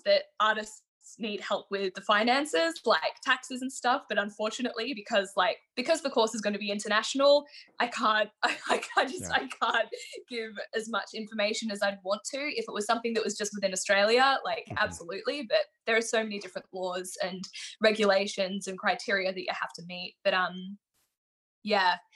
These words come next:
Speaker 1: it's gonna be incredible. And then I've got another course, which is gonna be how to print your own work. Like, how,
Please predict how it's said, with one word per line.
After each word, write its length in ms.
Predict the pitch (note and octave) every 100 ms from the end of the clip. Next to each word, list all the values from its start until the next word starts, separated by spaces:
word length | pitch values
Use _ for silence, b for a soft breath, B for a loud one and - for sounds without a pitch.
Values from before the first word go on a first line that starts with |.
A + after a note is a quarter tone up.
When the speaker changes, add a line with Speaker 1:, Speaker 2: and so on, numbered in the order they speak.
| B
Speaker 1:
it's 140 | A3+ A3
gonna 180 | A#3+ A#3
be 100 | G#3+
incredible. 560 | G#3+ G3+ F#3+ F#3 F3 B B B
And 140 | G#3+ G#3+
then 160 | G3+
I've 140 | A3 G#3+
got 100 | G#3
another 280 | G#3 G#3+ B3
course, 340 | A#3+ G#3+ D4
which 140 | A3+ A3+
is 80 | G#3
gonna 220 | G3+ G3
be 180 | F#3+ G3
how 140 | - G3+
to 160 | - -
print 360 | - G#3+ - - - _ _
your 260 | G#3+ G3 G3
own 180 | G3+ G#3
work. 280 | G3 F#3+ D#4 - _ _
Like, 160 | G3+ G3
how, 160 | A3